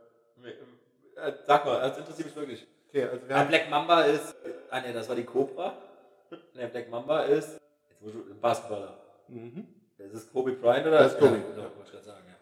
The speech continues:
Speaker 1: Ich war grad irgendwie
Speaker 2: Also
Speaker 1: baff.
Speaker 2: schenkst du diese Aufgabe ab.
Speaker 1: Ja, also Eddie the Eagle wusste ich, dass ein Skispringer ist, aber der kennt
Speaker 2: Ja.
Speaker 1: nicht mehr so einen Namen.
Speaker 2: Also wir haben Doktor Eisenfaust als Vitali
Speaker 1: Mhm.
Speaker 2: Klitschko,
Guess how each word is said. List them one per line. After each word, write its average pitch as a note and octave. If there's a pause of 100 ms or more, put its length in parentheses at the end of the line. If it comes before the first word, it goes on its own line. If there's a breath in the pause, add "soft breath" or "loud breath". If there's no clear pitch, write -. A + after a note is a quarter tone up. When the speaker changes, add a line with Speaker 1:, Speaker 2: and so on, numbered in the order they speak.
(120)
Speaker 1:
Ich -
war G2+
grad G#2
irgendwie G#2+
Speaker 2:
Also C#3
Speaker 1:
baff. D3+
Speaker 2:
schenkst D#3
du -
diese C#3+
Aufgabe B2
ab. A2
Speaker 1:
Ja, G#2
also C3
Eddie D3
the D3
Eagle D#3
wusste C#3+
ich, C3+
dass C3
ein -
Skispringer D3
ist, C3+
aber A#2
der A2+
kennt A#2+
Speaker 2:
Ja. B2+
Speaker 1:
nicht -
mehr A#2+
so A#2
einen -
Namen. B2+
Speaker 2:
Also C3
wir C#3+
haben C#3+
Doktor D3+
Eisenfaust D#3+
als -
Vitali F#3
Speaker 1:
Mhm. -
Speaker 2:
Klitschko, F#3+